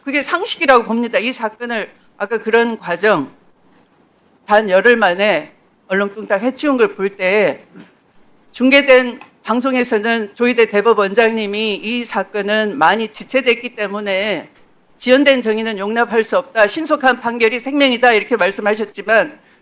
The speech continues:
신속한 판결이 아니고 기록조차 보지 않은 설익은 판결, 탄생될 수 없는 판결, 급조 판결, 날치기 판결이다 이런 말이죠. 그러면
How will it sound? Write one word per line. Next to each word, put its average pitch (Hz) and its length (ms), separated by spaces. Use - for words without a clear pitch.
신속한 302 540
판결이 240 500
아니고 196 720
기록조차 320 600
보지 247 260
않은 190 560
설익은 320 460
판결, 190 640
탄생될 294 500
수 - 140
없는 240 380
판결, 202 460
급조 269 480
판결, 226 440
날치기 214 480
판결이다 196 480
이런 165 200
말이죠. 185 540
그러면 214 500